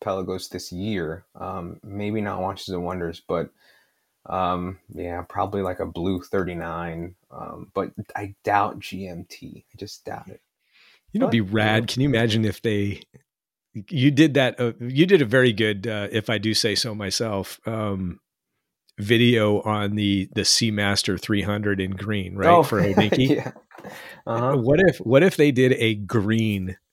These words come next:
Speaker 2: thirty-nine?
Speaker 1: Ah, what, what, what, what shade of green would they do? Huh.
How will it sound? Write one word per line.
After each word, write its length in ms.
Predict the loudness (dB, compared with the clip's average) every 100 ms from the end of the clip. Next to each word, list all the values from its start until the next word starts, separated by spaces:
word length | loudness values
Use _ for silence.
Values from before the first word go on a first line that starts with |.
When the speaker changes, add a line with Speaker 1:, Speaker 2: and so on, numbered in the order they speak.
| _
Speaker 2:
thirty-nine? 760 | -6 -4 -4 -6 -8 -10 -12 -14 -18 -20 _ _ _ _ _
Speaker 1:
Ah, 1160 | -4 -2 0 0 0 0 0 0 0 0 0 0
what, 260 | 0 0
what, 140 | 0 -2 -2 -6 -8 -6
what, 160 | -4 -4 -10 -14 -14 -8
what 200 | -6 -4
shade 420 | -2 4 6 6
of 160 | 4 2
green 520 | 2 2 2 2 2
would 160 | 0 -2
they 140 | -4
do? 480 | -2 0 2 0 -4
Huh. 420 | -12 -6 -4 -4